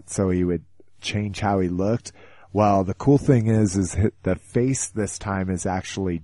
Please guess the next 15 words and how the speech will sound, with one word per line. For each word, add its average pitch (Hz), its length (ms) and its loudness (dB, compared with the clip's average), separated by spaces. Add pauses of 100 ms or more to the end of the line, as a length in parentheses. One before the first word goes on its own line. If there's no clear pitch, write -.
Duke's 123 460 0
face, 82 600 -6 (400)
and 101 260 -2
the 92 100 0
head, 123 640 0
and 101 200 -2
then 101 180 -2
he 98 160 0
has 98 240 2
another 101 720 0
head 120 720 -4
that 95 140 -6
you 98 140 0
can 85 220 -10
swap, 87 640 -4